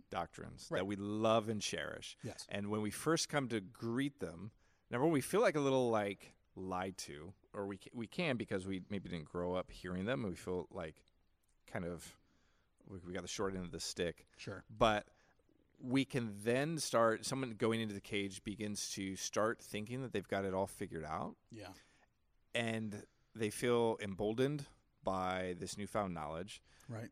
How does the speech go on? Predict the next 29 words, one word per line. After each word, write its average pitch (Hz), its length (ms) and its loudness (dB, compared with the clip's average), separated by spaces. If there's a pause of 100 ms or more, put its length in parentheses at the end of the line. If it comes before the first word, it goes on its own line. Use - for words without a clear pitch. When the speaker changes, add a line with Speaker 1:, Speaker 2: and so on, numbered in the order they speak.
Speaker 1:
And 101 220 0
they 98 60 0
feel 104 260 0
superior 160 460 -2
because 120 240 0
others 104 320 0
don't 92 340 -4
have 98 240 -2
it. 85 160 -6 (920)
And 117 120 -2
they 110 120 2
start - 760 2 (140)
to, 117 600 2 (920)
with 117 200 2
a 110 60 0
lot 107 240 6
of 151 80 2
truth 120 640 -2
and 104 140 0
not 98 160 -2
a - 20 -2
lot 95 220 -2
of 82 100 -10
love 92 240 -2
or 139 100 -2
no 123 160 0
love, 87 260 -2 (580)
um, 92 480 -2 (1800)
shellac, 95 840 0